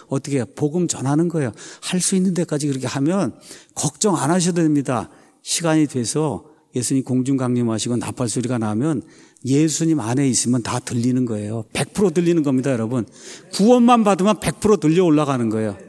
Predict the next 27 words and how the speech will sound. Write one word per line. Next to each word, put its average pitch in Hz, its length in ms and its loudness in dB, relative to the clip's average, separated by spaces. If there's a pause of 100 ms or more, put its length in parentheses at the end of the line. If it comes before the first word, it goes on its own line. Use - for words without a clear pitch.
(280)
예, 110 220 -2 (200)
보상은 180 460 4
또 180 100 0
다른 160 300 0
문제고, 143 720 0 (280)
구원 226 400 4
받으면 165 560 2 (440)
그러면 185 300 2 (100)
털 277 280 4
하나도 214 380 2
다 185 100 2
올라가는 165 460 2
거예요. 117 240 -2 (260)
예수님 175 400 4
몸에만 151 400 4
속해 120 240 -4
있으면. 104 360 -4 (640)
그렇죠? 139 300 -4 (260)
털이라도 185 560 2
되시길 127 360 0
원합니다, 104 440 -4
제가. 98 340 -4 (500)
털. 107 220 -6 (120)
이 127 280 0
예수님의 185 480 2
몸에 147 340 2 (280)
털이라도, 180 640 0